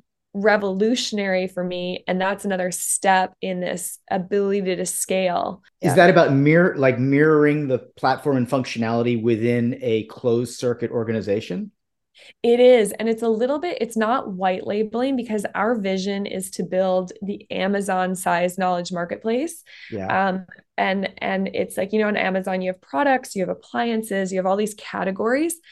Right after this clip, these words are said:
Speaker 1: On Pick My Brain, our categories are becoming communities.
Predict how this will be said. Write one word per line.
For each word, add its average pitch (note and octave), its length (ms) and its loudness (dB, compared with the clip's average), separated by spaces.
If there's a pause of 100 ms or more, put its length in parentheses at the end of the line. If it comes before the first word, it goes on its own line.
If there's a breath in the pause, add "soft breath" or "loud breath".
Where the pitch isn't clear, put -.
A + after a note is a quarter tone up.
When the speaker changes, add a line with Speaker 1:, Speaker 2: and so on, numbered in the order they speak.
(300 loud breath)
Speaker 1:
On A3 180 2
Pick B3 240 -6
My E4 120 2
Brain, G#3+ 340 0
our F#3 160 0
categories G3+ 800 -2
are F#3+ 100 -2
becoming G3 420 -6
communities. F#3+ 880 -4